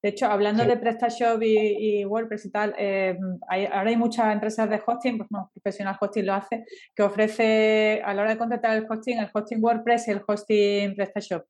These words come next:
Speaker 1: ¿Qué diferencia hay entre, o sea, lo que son las características del hosting son similares, pero lo que cambia es que esa parte de la instalación os la vais, no, se la deja al usuario un poquito más cara, o hay alguna diferencia más?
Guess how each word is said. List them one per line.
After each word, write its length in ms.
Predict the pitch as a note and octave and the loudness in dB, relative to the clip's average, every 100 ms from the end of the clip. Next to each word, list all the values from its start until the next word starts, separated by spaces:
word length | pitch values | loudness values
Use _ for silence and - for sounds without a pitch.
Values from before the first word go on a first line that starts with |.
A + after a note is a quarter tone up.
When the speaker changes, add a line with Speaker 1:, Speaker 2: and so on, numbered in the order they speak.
| - - - - _ _ | -20 -20 -20 -20 _ _
Speaker 1:
¿Qué 120 | A3+ | 2
diferencia 720 | A#3+ C4 C4+ C4 B3+ C4 A#3+ | 4 4 4 4 4 2 4
hay 160 | A#3+ A#3+ | 4 2
entre, 760 | A#3+ A3+ A#3 A3+ A3+ A3+ A3 | 0 -2 0 2 2 2 2
o 60 | A3 | 0
sea, 240 | A3+ G#3 G#3+ G#3+ G3+ F#3 | -2 -4 -4 -4 -4 -2
lo 120 | G#3+ G#3 | 0 0
que 100 | G#3+ | 0
son 160 | B3 | 2
las 100 | C4 | 2
características 680 | C4 C4+ C4 C4+ B3+ B3+ A#3+ | 2 0 0 0 -2 2 2
del 120 | A#3+ | 2
hosting 220 | A#3+ A#3+ A3+ | -2 -6 -4
son 160 | A#3+ | -4
similares, 480 | A3+ A3+ A3+ A3+ A3 | -2 0 2 0 -2
pero 140 | G#3+ G#3 | -6 -6
lo 40 | |
que 80 | G#3 | -4
cambia 360 | G#3 G#3 G3+ | -4 0 0
es 80 | G3+ G3+ | 0 -2
que 240 | G#3 G3+ | -2 -2
esa 260 | G#3+ A3 A3 | -4 -6 0
parte 260 | A3+ A3 G#3+ | 0 2 0
de 100 | G#3 | 2
la 80 | |
instalación 760 | G3+ - G3+ F#3+ - G#3+ G#3 G3 - _ - | 0 -2 -2 -4 -2 -4 -2 -6 -10 _ -6
os 100 | G3+ | -2
la 100 | G3 | 0
vais, 260 | G3 C#3+ | 0 0
no, 160 | G#3 G#3 G3 F#3+ F3 | -2 -2 -2 -6 -8
se 180 | - | -6
la 100 | F#3+ | -2
deja 220 | F#3+ G3 F#3+ | -2 -2 -4
al 80 | |
usuario 420 | F#3+ F#3+ F3+ F#3 F3+ | -4 -4 -4 -2 -4
un 60 | |
poquito 200 | F#3 F3+ | -6 -6
más 140 | F3+ F3 | -6 -4
cara, 380 | A#3 C4 C#4 A#3+ | 0 2 2 0
o 300 | G3+ F3+ F3 | 0 -2 -2
hay 140 | F#3 | -4
alguna 240 | F#3+ G3 F#3 | -4 -2 -4
diferencia 460 | F#3 F#3 F#3 F#3+ | -4 -6 -6 -4
más? 220 | G3+ C4 | -2 -2